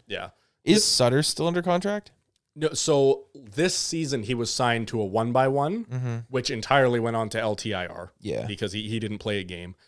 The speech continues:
Speaker 2: Yeah.
Speaker 1: He is still dealing with fatigue issues from,
Speaker 2: From covid,
Speaker 1: from covid,
Speaker 2: yeah.
Speaker 1: which, like, man, you gotta feel bad for those guys, right?
Speaker 2: Yeah.
Speaker 1: It, it didn't happen to a lot of people,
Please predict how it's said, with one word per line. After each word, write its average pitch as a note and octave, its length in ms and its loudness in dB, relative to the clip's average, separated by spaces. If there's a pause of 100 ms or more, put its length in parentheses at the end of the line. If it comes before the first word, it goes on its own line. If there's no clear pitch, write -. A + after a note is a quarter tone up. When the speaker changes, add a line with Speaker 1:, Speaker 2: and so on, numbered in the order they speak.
Speaker 2:
Yeah. G#2+ 260 -6
Speaker 1:
He A#2+ 140 -2
is G#2+ 100 -4
still C#3+ 480 2
dealing A#2 480 0
with G#2 140 -6
fatigue A2+ 640 -6
issues G2 420 -6
from, G2 380 -6
Speaker 2:
From A#2 200 -6
covid, G#2+ 280 -4 (120)
Speaker 1:
from F#2+ 60 -8
covid, G2+ 360 -2
Speaker 2:
yeah. A2+ 80 -8 (400)
Speaker 1:
which, - 300 -4
like, G2+ 280 -12
man, A#2 380 -4
you G#2 80 -6
gotta G2 180 -4
feel G2 180 -10
bad F2 240 -6
for - 120 -14
those F2+ 180 -10
guys, F2+ 440 -12 (120)
right? F#2 320 -8
Speaker 2:
Yeah. A#2 300 -12
Speaker 1:
It, C3+ 160 0
it C#3+ 60 4
didn't D3+ 200 0
happen D3 360 2
to B2 140 -2
a A#2 60 2
lot G2 320 -2
of B2 80 -2
people, E3 500 -4